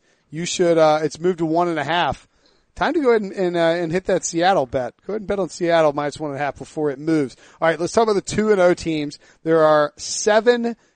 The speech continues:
two and oh teams. We're gonna rank these from most likely to make the playoffs to least likely to make the playoffs, right? Like, 'cause if you're two and oh, you're not guaranteed to make the playoffs by any stretch of the imagination. Um, my number one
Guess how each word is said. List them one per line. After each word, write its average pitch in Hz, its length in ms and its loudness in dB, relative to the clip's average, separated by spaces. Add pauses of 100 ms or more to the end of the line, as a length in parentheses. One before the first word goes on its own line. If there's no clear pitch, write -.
(140)
two 214 500 -2
and 175 280 -4
oh 180 300 4
teams. 156 580 -8 (240)
We're 165 100 -4
gonna 180 120 0
rank 170 220 0
these 170 220 -6
from 151 380 -2 (580)
most 196 360 6
likely 202 380 4
to 175 80 0
make 170 160 -2
the - 80 -10
playoffs 143 560 0 (280)
to 190 100 0
least 180 420 0
likely 160 300 0
to 147 40 -4
make 139 160 -6
the - 60 -20
playoffs, 127 400 -8 (160)
right? 175 240 2
Like, 165 280 -2 (340)
'cause 202 160 -8
if 277 160 -8
you're 294 100 2
two 415 160 10
and 330 80 4
oh, 277 60 8
you're 202 140 4
not 254 160 -4
guaranteed 175 400 0
to 151 60 -6
make 151 140 -2
the 131 60 -16
playoffs 156 340 0
by 156 100 -4
any 156 100 -2
stretch - 280 -4
of 147 40 -12
the 135 60 -8
imagination. 139 640 -2 (320)
Um, 139 400 -2 (840)
my 175 260 2
number 214 280 0
one 156 520 0